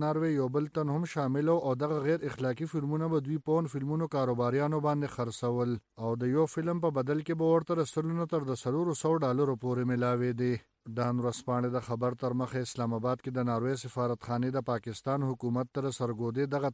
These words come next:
تن په نښه کړی و. او ورځپاڼه د اف آی ای د چارواکو د خولې وایي چې د ملزم نه پنځه شپېته زره هیک شوي یا پټ شوي غیر اخلاقي فلمونه هم ترلاسه کړي شوي دي. تیر کال د پنجاب قصور علاقه کې د ماشومانو سره جنسي زیاتو او د دوی غیر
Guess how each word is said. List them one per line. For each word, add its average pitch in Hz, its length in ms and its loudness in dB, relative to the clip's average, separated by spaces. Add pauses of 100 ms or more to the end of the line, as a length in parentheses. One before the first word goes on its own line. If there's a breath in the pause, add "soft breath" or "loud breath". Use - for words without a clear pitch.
تن 135 180 -2
په 117 100 0
نښه 117 220 -2 (100)
کړی 120 240 2
و. 120 80 2 (440)
او 117 160 0
ورځپاڼه 143 520 0
د 147 160 -2
اف 135 220 -4
آی 127 160 2
ای 160 160 2
د 143 100 -8
چارواکو 143 480 0
د 131 140 2
خولې 147 240 0
وایي 156 180 2
چې 170 140 -2
د 135 100 0
ملزم 131 400 0
نه 151 80 -4
پنځه 131 320 -2
شپېته 139 300 -4 (100)
زره 139 240 0
هیک 120 240 -2
شوي 165 240 2
یا 147 160 2
پټ 127 120 -2 (100)
شوي 160 260 0
غیر 156 240 2
اخلاقي 127 420 -2
فلمونه 143 440 0
هم 139 60 0 (120)
ترلاسه 123 480 0
کړي 123 260 -2
شوي 123 320 -2
دي. 123 160 0 (340)
تیر 120 180 -2 (100)
کال 127 200 0
د 123 140 -2
پنجاب 120 360 0 (120)
قصور 135 300 -2
علاقه 123 300 0
کې 131 200 -4
د 127 100 0
ماشومانو 123 580 0
سره 127 180 -2 (100)
جنسي 120 340 -2
زیاتو 135 400 0
او 123 200 -2
د 120 120 -2
دوی 131 180 -2
غیر 131 220 -2